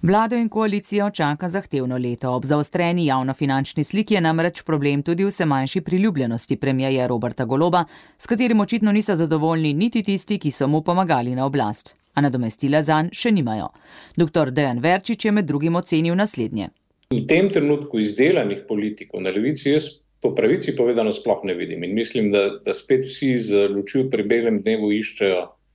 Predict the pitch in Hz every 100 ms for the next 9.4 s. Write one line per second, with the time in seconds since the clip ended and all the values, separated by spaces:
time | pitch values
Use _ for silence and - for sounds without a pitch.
0 | _ _ _ - 110 104 113 110 104 107
1 | 101 - 101 - 113 98 98 110 107 95
2 | - 120 113 104 98 - 110 113 127 113
3 | - 110 107 107 101 - 131 117 - -
4 | - - 110 110 107 104 95 82 85 82
5 | 120 131 135 - _ _ - 117 - 170
6 | 151 147 135 - 113 - 131 156 156 -
7 | 127 151 131 135 135 143 - 151 147 127
8 | 113 - 107 113 - - 90 101 - 131
9 | - 127 131 -